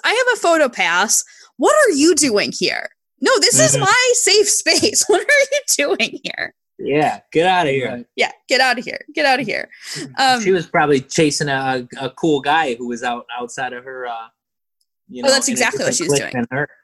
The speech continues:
Speaker 1: Yeah, that's exactly what she was doing, actually.
Speaker 2: <laughs>
Speaker 1: <laughs> She was, like, telling me all about it, and I'm like, "Okay, bye, go, go do that." Um, I have to, I have to ask, you, you sort of answered it,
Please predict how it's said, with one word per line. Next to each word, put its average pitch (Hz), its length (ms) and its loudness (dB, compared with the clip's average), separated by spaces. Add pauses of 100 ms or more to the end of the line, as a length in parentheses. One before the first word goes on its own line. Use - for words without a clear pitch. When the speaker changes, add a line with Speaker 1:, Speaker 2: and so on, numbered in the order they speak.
(360)
Speaker 1:
Yeah, 202 260 0
that's 214 180 -2
exactly 208 380 -4
what 170 100 -4
she - 80 -4
was - 120 -8
doing, - 280 -14
actually. - 360 -6
Speaker 2:
<laughs> - 40 -6
Speaker 1:
<laughs> - 1000 -2
She 403 120 2
was, 320 120 2
like, 240 160 2
telling 269 260 0
me 240 60 0
all 202 120 2
about 170 220 0
it, 165 40 2
and 165 80 -2
I'm 190 140 0
like, 170 380 0
"Okay, 330 560 2
bye, 220 400 2
go, 233 460 0
go 226 220 -2
do 214 180 -4
that." 123 280 0 (520)
Um, 214 440 0 (440)
I 226 100 2
have 339 160 0
to, - 100 -2
I 226 60 2
have 277 160 0
to 247 160 -2
ask, 208 340 0
you, 240 140 -2
you 262 140 -2
sort 349 200 0
of 294 60 2
answered 233 280 -2
it, 160 160 -2